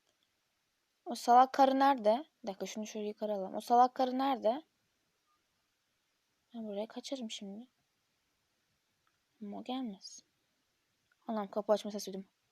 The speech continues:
Kapı açma sesi duydum, Allah kahretsin.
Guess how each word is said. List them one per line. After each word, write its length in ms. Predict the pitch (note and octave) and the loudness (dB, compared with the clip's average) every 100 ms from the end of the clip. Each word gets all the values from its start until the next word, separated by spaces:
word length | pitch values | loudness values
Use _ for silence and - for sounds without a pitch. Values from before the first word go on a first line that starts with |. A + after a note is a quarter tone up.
| _ _ _ _ _ _ _ _ _ _ _ _ _ _ _ _ _ _ _ _ _ _ _ _ _ _ _ _ _ - | _ _ _ _ _ _ _ _ _ _ _ _ _ _ _ _ _ _ _ _ _ _ _ _ _ _ _ _ _ 2
Kapı 220 | C#4+ C#4+ | 8 8
açma 180 | C4 B3+ | 8 4
sesi 180 | A#3+ | 0
duydum, 180 | A#3 A#3 | 0 4
Allah 220 | A#3 A#3 | 6 8
kahretsin. 600 | A3+ A3 G3+ G3 - G#3 | 8 8 6 0 -8 -14